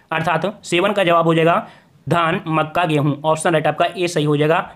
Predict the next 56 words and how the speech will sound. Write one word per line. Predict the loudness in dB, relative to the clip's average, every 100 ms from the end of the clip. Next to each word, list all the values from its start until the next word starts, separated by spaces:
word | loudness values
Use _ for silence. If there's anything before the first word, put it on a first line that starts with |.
| 0
ये | 0
आपके | 0 -2
पूर्वी | 0 2
उत्तर | 0 -2 -2
प्रदेश | -2 -4
के | -2
लिए | -2
सर्वाधिक | -2 0 0 -2
उपयुक्त | -4 -4 -4
है | -2
धान, | 0 -2 -4 -2
मक्का, | -2 0 0 0 -2 -8 -6
गेहूं। | -2 0 -2 -6 _ -10
कि | -10 -10 -4 -2
उत्तर | 0 0
प्रदेश | 0 0 -2 0
में | -2 -2
विक्रय | -2 -2 0 0 0 -2 -2
अधिशेष | -2 0 0 -2 -2
अधिकतम | -2 -2 -2 -2
है, | 0 -2
तो | -4 -12 -20 -20 -4 0
यहाँ | 0
पर | 0
देख | 0
सकते | -2 -2 -2
हैं | -2
कि | -2 -2
विक्रय | -2 -2 -2
अधिशेष | 0 0 0
जो | 0
आपका | 0 0 -2
है, | 0
सबसे | 0 -2 -2
ज़्यादा | -2 0
वो | 2
आपका | 0 -2
किसका | -4 -2 0
है, | 0 -2 -10 -4
तो | -2
आपके | 0 -2
गेहूं | -2 0 0 2
का | 0
है। | 0
ऑप्शन | 0 0 0
right | 0 -2
आपका | -2 -2
ए | 2
हो | 2
जाएगा, | 2 2 0 -6 -6
गेहूं | -2 2 2
का | 2
हो | 2
जाएगा। | 0 0
ठीक | 0 0
है, | 0